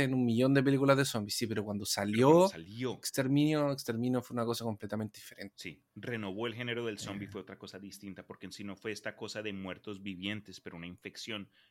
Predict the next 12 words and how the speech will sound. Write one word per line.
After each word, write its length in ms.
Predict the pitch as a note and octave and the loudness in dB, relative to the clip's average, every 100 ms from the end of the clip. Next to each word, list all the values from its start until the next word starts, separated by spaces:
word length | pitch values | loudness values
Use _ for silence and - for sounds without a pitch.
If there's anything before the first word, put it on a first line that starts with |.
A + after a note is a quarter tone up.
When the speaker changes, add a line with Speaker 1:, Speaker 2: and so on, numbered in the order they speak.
| _ _ _ _ | _ _ _ _
Speaker 2:
Le 500 | B2+ A#2 A#2 A2+ G#2+ | -10 -6 -4 -4 -6
dio 160 | A2+ A#2+ | -6 -6
la 100 | B2+ | -6
oportunidad 560 | C3+ C3 C3 G#2 F2 - | -8 -8 -8 -4 -6 -6
a 140 | - | -10
cosas 400 | B2+ A#2 A#2 - | -10 -10 -10 -12
modernas, 760 | A#2 G#2+ G2 A#2 C3+ E3+ - - _ _ _ _ _ _ | -10 -8 -4 -6 -6 -12 -14 -16 _ _ _ _ _ _
como 600 | A#2 G2 F#2+ F2+ F2 E2+ | -8 -6 -4 -6 -6 -8
Walking 380 | E2 F2+ F#2+ F2+ | -8 -8 -10 -4
Dead 340 | A2 A2+ G#2+ | -2 0 -2
y 100 | G2+ | -4
otras, 400 | G2 G2 F#2+ - | -8 -8 -12 -14